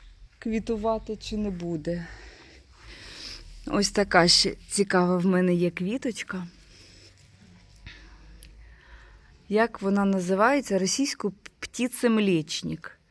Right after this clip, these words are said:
Як вона українською, я не знаю. І я її весь час десь у цій листві майже загубила. Один раз, другий, третій. Тут взагалі ось зараз.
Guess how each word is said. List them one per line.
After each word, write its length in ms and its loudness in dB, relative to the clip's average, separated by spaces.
Як 300 2
вона 260 4
українською, 720 0
я 140 4
не 160 0
знаю. 520 0
І 140 -2
я 200 8
її 480 2
весь 340 2
час 420 0
десь 520 4
у 80 -6
цій 460 6
листві 680 2
майже 400 6
загубила. 840 4
Один 440 4
раз, 220 4
другий, 520 4
третій. 580 -2
Тут 220 0
взагалі 540 4
ось 140 2
зараз. 360 0